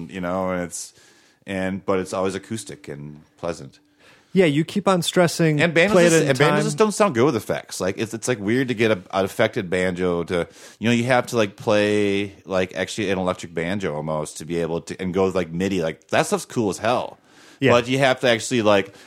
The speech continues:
Speaker 2: I always like the, just, like, the having, I don't know, it's just always been my shtick. I don't know. I wear a white t-shirt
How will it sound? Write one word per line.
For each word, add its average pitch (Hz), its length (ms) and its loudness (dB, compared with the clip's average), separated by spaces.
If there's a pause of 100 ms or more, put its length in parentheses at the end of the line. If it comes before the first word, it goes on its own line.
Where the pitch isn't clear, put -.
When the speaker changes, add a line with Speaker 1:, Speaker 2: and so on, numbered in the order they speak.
(100)
Speaker 2:
I 127 120 4
always 156 280 4
like 127 300 2
the, 104 560 -2 (100)
just, - 320 -12
like, 101 220 -6
the 107 40 -10
having, 107 440 -6 (100)
I 107 40 -6
don't 95 100 -6
know, 80 200 -12
it's - 220 -18
just 117 220 -10
always 104 160 -2
been 98 120 -4
my 90 120 0
shtick. - 420 -8
I 82 60 -4
don't 76 100 -4
know. 76 160 -8
I 82 60 -8
wear 90 140 0
a 87 40 0
white 90 160 0
t-shirt 85 540 -4